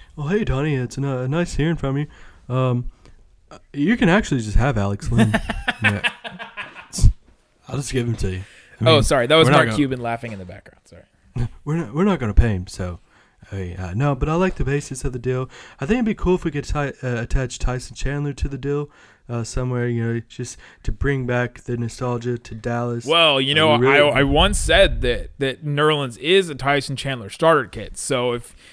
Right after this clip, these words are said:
Speaker 2: you know, if, if that's something you guys wanna do, I mean, we could talk about it. That guy, his jersey is gonna be in the rafters probably at some point here. Don't, don't tell anybody that, but that's probably something that's gonna happen.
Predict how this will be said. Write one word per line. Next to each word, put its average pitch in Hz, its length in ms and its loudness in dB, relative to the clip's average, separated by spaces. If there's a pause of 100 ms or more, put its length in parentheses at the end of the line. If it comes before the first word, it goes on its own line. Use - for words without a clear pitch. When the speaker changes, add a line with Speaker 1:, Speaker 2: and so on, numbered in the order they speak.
(140)
Speaker 2:
you 131 80 -8
know, 131 160 -2
if, 123 180 -8 (500)
if 127 140 -10
that's 190 240 2
something 175 340 -2
you 151 80 -4
guys 143 260 2
wanna 127 200 -6
do, 156 240 0
I 113 40 -4
mean, 131 140 -6
we 202 140 0
could - 180 -8
talk - 260 -2
about 113 280 -2
it. 120 40 -10
That 180 140 0
guy, 151 200 0
his 180 200 -2
jersey 170 400 0
is 127 100 -6
gonna 135 160 -4
be 135 140 -4
in 135 100 -6
the 107 100 -8
rafters 120 440 -2
probably 107 380 -6
at 104 100 -10
some 107 220 -10
point 101 300 -8
here. 113 480 -8
Don't, 165 200 -4
don't 190 180 0
tell 185 200 2
anybody 123 300 -4
that, 104 220 -12
but 120 60 -10
that's 143 140 -6
probably 165 240 2
something 139 240 -4
that's 113 160 -10
gonna 107 160 -6
happen. 107 340 -8